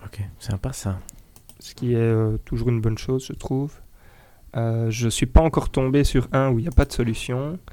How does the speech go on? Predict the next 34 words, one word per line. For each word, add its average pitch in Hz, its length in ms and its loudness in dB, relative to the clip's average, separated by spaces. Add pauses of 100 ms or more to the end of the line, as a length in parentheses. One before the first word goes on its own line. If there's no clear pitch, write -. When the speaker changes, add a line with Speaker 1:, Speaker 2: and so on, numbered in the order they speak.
(320)
Speaker 2:
ce - 140 -10
que 135 80 6
je 117 100 4
regrette 139 320 4
un 127 120 2
peu, 135 200 6
parce - 220 4
que 127 100 -4
je - 80 -6
trouve - 220 -4
que 123 320 -4
de 131 120 -2
temps 120 280 0
en 117 100 0
temps, 127 360 0
euh, 123 100 -2 (220)
les 139 100 -4
jeux 123 240 2
de-, 123 240 -2 (100)
devraient 127 320 2
faire - 220 2
ça, 147 320 -8 (440)
pour 127 100 0
Speaker 1:
Mhm. 117 120 4
Speaker 2:
montrer 123 380 0
aux, 117 360 -2
aux 120 120 2
gens 123 240 0
que 123 380 -8
ça - 180 -4
existe 117 360 -4
dans 123 100 0
la 120 100 2
vie, 127 260 -6